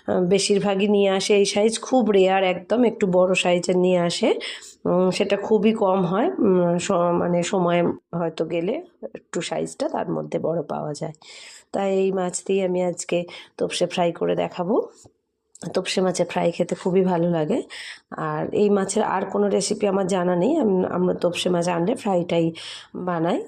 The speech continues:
তা আর কোনো রেসিপি যদি আপনাদের জানা থাকে কমেন্ট বক্সে জানাবেন,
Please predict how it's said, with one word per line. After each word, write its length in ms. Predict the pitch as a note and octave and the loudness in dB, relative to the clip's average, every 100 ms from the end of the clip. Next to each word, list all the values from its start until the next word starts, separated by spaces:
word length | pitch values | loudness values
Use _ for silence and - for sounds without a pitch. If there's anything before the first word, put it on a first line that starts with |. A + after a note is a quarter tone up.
| - | -10
তা 220 | - F3+ | -4 -2
আর 220 | F3+ F#3 F#3 | -2 -2 -4
কোনো 240 | - G#3 | -2 0
রেসিপি 360 | G3+ G3 G#3 G#3 | 2 2 0 0
যদি 200 | G3+ G3+ | 2 2
আপনাদের 320 | F#3+ G3 G3 | 0 0 0
জানা 260 | F#3+ F#3 F#3 | 0 -2 -2
থাকে 360 | - F3+ G4 - | -4 -2 -2 -2
কমেন্ট 320 | G#3 F#3 F3 | -2 0 0
বক্সে 260 | F#3 - F3+ | -4 -4 -2
জানাবেন, 520 | F3 E3 F3 B3+ G#4 | 0 0 2 2 0